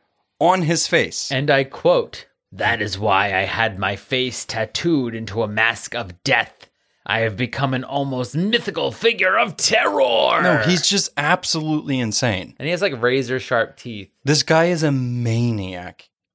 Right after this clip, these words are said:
Speaker 1: I, I, if they ever expanded on him more, he would rival the Joker. I'm j-, he's just does not give a shit.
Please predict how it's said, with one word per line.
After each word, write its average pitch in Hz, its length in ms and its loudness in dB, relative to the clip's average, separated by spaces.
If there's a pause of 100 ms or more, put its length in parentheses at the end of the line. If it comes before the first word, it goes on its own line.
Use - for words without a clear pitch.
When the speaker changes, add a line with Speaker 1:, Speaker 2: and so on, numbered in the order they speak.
(140)
Speaker 1:
I, 127 160 2
I, - 140 -4
if 151 200 0
they 175 160 4
ever 175 260 0
expanded 135 520 0
on 127 120 0
him 117 140 -2
more, 104 400 0
he 117 180 -4
would 120 300 -2
rival 123 500 2
the 127 120 -2
Joker. 92 720 -4
I'm 117 160 0
j-, 120 200 -4
he's 113 320 -2
just 135 680 0
does 113 340 2
not 110 340 -2
give 104 160 -4
a 104 60 -8
shit. - 560 0